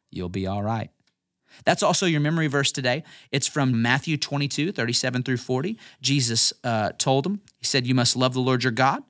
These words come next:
with all your heart, soul, and mind. This is the first and great commandment. The second's equally important. Love your neighbor as yourself."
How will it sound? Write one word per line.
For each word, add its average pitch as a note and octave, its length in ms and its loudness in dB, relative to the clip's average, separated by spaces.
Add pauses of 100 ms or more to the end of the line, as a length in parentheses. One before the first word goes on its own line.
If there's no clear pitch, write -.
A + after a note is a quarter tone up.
(180)
with - 160 -10
all A#2+ 140 2
your G#2+ 120 -2
heart, F3 300 0 (120)
soul, F3 420 -2
and G#2 100 -4
mind. D#3 400 -4 (520)
This A#2 120 -2
is A#2+ 120 -4
the A2+ 80 -8
first - 320 -4
and A#2 100 -2
great A#2+ 220 -2
commandment. C3+ 480 -4 (280)
The G2+ 80 -8
second's - 440 -2
equally B2+ 340 -2
important. G2+ 480 -4 (280)
Love G#2+ 200 -6
your A2 80 -2
neighbor G2 320 -4
as F2+ 160 -6
yourself." G2+ 540 -6